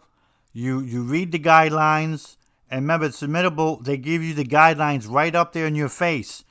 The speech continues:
There's no reason at all, okay, in submittable, and I'm not defending it, I'm just telling you the, the truth of how it works,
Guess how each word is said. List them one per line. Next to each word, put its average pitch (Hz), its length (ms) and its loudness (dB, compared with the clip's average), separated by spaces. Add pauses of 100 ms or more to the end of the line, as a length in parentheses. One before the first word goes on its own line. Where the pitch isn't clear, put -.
(180)
There's 131 300 -4
no 156 320 2
reason 175 460 -2
at 147 200 -4
all, 156 480 0 (200)
okay, 156 400 -2 (540)
in 165 220 -2
submittable, 196 680 0 (640)
and 131 120 -6
I'm 196 100 0
not 240 160 0
defending 175 500 0
it, 120 140 -6
I'm 139 180 0
just 156 240 -6
telling 170 240 0
you 160 160 -2
the, 135 140 -4
the 117 180 -4
truth 185 380 -4
of 131 120 -4
how 151 260 4
it 117 60 -6
works, 147 520 0